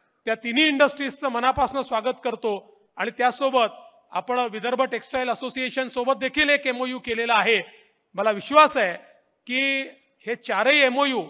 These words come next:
हे या ठिकाणी एक प्रकारची नवीन सुरुवात आहे आणि येत्या काळामध्ये मला विश्वास आहे आणि मी एमआयडीसीला सांगू इच्छितो, उद्योग मंत्र्यांनाही सांगू इच्छितो, आपण एक हजार एकर जमीन त्या ठिकाणी अधिग्रहित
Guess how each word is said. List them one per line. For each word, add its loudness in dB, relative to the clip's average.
हे 0
या 4
ठिकाणी 0
एक 0
प्रकारची -2
नवीन -6
सुरुवात 4
आहे 2
आणि -4
येत्या 2
काळामध्ये 4
मला 2
विश्वास 0
आहे -2
आणि -6
मी -6
एमआयडीसीला -2
सांगू -6
इच्छितो, -8
उद्योग -6
मंत्र्यांनाही -2
सांगू -6
इच्छितो, -8
आपण 0
एक -2
हजार 4
एकर -4
जमीन -8
त्या -4
ठिकाणी -2
अधिग्रहित -2